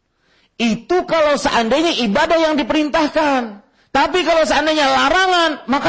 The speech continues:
tidak mengapa kita sebutkan hal-hal yang mengancam. Seperti tema kita, petaka musik pemabuk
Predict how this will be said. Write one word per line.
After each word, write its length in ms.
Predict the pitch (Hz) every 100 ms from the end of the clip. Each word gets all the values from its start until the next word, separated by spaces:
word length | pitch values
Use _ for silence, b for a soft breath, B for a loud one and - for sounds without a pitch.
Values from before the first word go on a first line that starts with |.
| 330
tidak 180 | 330 330
mengapa 320 | 370 381 349 294
kita 220 | 277 285
sebutkan 640 | 269 294 311 285 269 196 - _ _ _ _ _ _ -
hal-hal 480 | 233 285 240 247 349 349
yang 180 | 339 311
mengancam. 640 | 302 330 330 277 220 156 123
Seperti 400 | 127 156 165 135
tema 320 | 131 123 123
kita, 400 | 120 110 104 101 -
petaka 720 | 98 - 120 120 120 104 98
musik 480 | 117 139 - 202 _ _
pemabuk 720 | 113 101 101 101 117 180 -